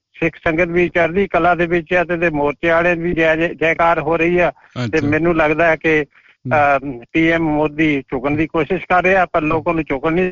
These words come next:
Speaker 1: ਦਿੰਦੇ।
Speaker 2: <laughs>
Speaker 1: ਤੇ ਹੋ ਸਕਦਾ ਇਸ ਮੋਰਚੇ ਦੇ ਵਿੱਚ ਆਪਣੇ ਜਿਹੜੇ ਕਿਸਾਨ ਵੀਰ ਆ, ਉਹਨਾਂ ਦੀ ਜੈ ਜੈਕਾਰ ਹੋ ਰਹੀ ਆ। ਸਾਰੇ ਕਰ ਰਹੇ ਆ, ਅਸੀਂ ਵੀ ਕਰ ਰਹੇ ਆ, ਤੁਸੀਂ ਵੀ ਕਰ ਰਹੇ ਆ।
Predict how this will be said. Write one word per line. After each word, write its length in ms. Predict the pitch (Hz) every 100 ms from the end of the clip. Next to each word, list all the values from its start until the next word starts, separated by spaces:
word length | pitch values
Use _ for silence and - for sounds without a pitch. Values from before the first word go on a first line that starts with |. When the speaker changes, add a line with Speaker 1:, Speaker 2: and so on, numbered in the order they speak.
| 175
Speaker 1:
ਦਿੰਦੇ। 360 | 185 180 165 143 - -
Speaker 2:
<laughs> 200 | - _
Speaker 1:
ਤੇ 360 | 156 151 139 135 _ _ -
ਹੋ 260 | 139 151
ਸਕਦਾ 360 | 156 180 175 175 143
ਇਸ 240 | 156 156 156 -
ਮੋਰਚੇ 580 | 165 - - - - 226 -
ਦੇ 60 | 226
ਵਿੱਚ 640 | - 185 139 - 160 165 175 180 - - -
ਆਪਣੇ 280 | 151 165 165
ਜਿਹੜੇ 200 | 175 180
ਕਿਸਾਨ 440 | 160 143 147 156
ਵੀਰ 280 | 147 151 147
ਆ, 200 | 147 139 _ _ _ -
ਉਹਨਾਂ 180 | 165 180
ਦੀ 140 | 165
ਜੈ 200 | 135 139
ਜੈਕਾਰ 380 | 151 151 147 135
ਹੋ 200 | 123 123
ਰਹੀ 220 | 143 170
ਆ। 140 | 170 143 _ _ _ _
ਸਾਰੇ 260 | 143 147 175
ਕਰ 200 | 156 127
ਰਹੇ 260 | 147 180 180
ਆ, 140 | 143
ਅਸੀਂ 180 | 123 170
ਵੀ 100 | 170
ਕਰ 200 | 170 165
ਰਹੇ 100 | 170
ਆ, 40 |
ਤੁਸੀਂ 280 | 151 131 151
ਵੀ 100 | 165
ਕਰ 200 | 175 165
ਰਹੇ 240 | 175 175
ਆ। 120 | 165